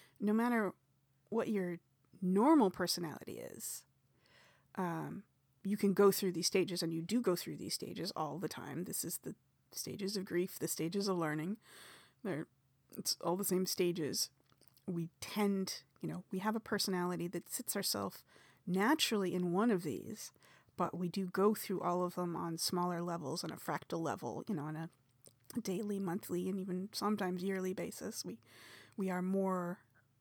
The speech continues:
of one than another, um, and we can move through all of them. So, um, once we've moved through all of these and we've, you know,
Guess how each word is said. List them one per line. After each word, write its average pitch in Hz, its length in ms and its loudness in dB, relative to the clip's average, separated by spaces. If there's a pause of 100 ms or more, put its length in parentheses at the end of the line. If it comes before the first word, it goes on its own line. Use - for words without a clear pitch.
(100)
of 190 160 -2
one 180 340 0
than 180 140 0
another, 175 460 -4 (460)
um, 180 220 -6
and 196 80 -8
we 196 60 -10
can 190 200 -6
move 170 180 -6
through - 260 -8
all 165 180 -4
of 175 160 -8
them. 214 240 -12
So, 165 420 -6 (500)
um, 175 380 -6 (320)
once 220 360 4
we've 240 160 2
moved 320 280 2
through 196 240 0
all 180 120 0
of 175 120 -4
these 160 260 -4
and 240 100 -2
we've, 240 120 -2 (300)
you 240 80 -2
know, 202 200 -2